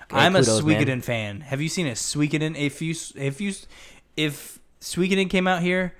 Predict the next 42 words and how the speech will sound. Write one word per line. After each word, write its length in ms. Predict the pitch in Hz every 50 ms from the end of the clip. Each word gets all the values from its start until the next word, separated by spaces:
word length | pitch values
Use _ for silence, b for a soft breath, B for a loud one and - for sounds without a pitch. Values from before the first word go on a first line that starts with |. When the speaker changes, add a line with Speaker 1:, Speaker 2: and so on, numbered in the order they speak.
| b b b b -
Speaker 1:
everyone 300 | 147 143 160 165 165 160 156
would 40 | 143
be 100 | 147 147
like, 200 | 143 139 135 123
"Why 220 | 135 156 185 220
is 100 | 220 170
this 160 | 151 170 170 -
on 160 | 151 123 117 113
there?" 180 | 110 110 110
And 100 | 110 117
I'd 200 | 131 143 147 139
be 120 | 139 123 120
freaking 540 | - - - 170 175 180 170 165 160 139
out. 320 | 127 113 104 98 95 104 -
So, 220 | - 143 143 143
hey, 240 | 139 135 135 123 120
this 180 | 120 156 165 -
is 140 | 185 160
someone 240 | - 170 156 156 147
else's 320 | 143 139 135 - 131 - -
Suikoden, 360 | 123 117 107 107 107 107 104
I 80 | 107
guess. 300 | 104 104 101 - - - _ b b b b b b b b b b b b b b
Um, 400 | - 120 120 120 120 117 117 117
and 300 | 120 123 - 131 127 135
then 80 | 143 147
we 80 | 151
go 140 | 147 147 143
into 280 | 143 139 - - 127 123
Final 280 | - 139 135 131 135
Fantasy 400 | 127 - 135 131 131 120 - 127
Brave 240 | 117 120 120 120 120
Exodus. 720 | 113 117 131 - - 107 101 104 104 - - - - - - - - -
Exvius, 880 | 131 135 131 - - - - - 143 147 170 196 233 226 - - - 151
I 40 | 147
think, 320 | 143 196 226 240 - - -
Speaker 2:
Huh? 60 | 180
Speaker 1:
is 140 | 104 104 -
how 80 | 175
you 120 | 175 185 175
pronounce 300 | 185 180 190 196 190 -
it. 160 | 208 -